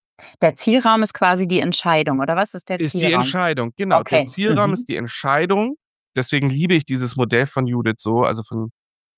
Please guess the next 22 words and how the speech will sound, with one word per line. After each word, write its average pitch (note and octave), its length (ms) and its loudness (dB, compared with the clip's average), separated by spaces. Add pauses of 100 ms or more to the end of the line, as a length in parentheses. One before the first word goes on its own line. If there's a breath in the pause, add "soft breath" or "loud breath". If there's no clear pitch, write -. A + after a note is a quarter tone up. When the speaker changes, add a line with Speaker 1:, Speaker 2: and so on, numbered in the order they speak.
(180)
Speaker 2:
der G#2+ 100 0
Namensgeberin A2 680 0
Judith A#2 260 -2
Andresen A2+ 440 0
bei G#2 60 0
uns - 180 -6
aus - 60 -14
der G#2+ 140 0
Beratung, G#2 380 0
die G#2+ 80 -4
hat - 80 -8
dieses G2+ 280 -8
Modell G#2+ 300 2
aufgemalt. G#2 540 -2 (480 soft breath)
Weil A#2 160 2
es C#3 160 0
ist F3 180 -6
klar, E3 460 0 (320)
ich B2 120 -10
spüre A3 340 2
einen D3 180 2
Druck F#3 380 -2